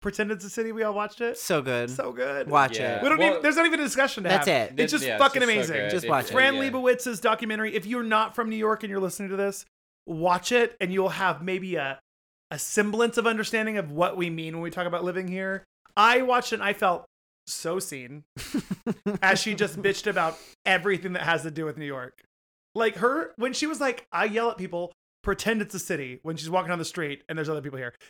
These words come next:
Speaker 1: It reminded me of what people point out that I say to them as I say, "Walk with purpose." Uh, and that's,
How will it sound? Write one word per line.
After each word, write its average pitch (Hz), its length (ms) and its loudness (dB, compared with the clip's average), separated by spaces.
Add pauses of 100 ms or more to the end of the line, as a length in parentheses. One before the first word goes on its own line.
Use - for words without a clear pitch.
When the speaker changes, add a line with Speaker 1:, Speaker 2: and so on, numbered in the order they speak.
Speaker 1:
It 214 140 2
reminded 220 320 2
me 214 100 0
of 175 220 -2
what 180 240 -2
people 190 180 -2
point 180 240 -4
out 165 140 -2
that 160 100 -4
I 165 80 0
say 160 240 -4
to 139 60 -10
them 127 260 -10
as 139 140 -8
I 151 80 -2
say, 139 260 -6 (360)
"Walk 196 340 4
with 277 160 2
purpose." - 560 -2 (340)
Uh, 196 180 6
and 190 80 -6
that's, 196 220 4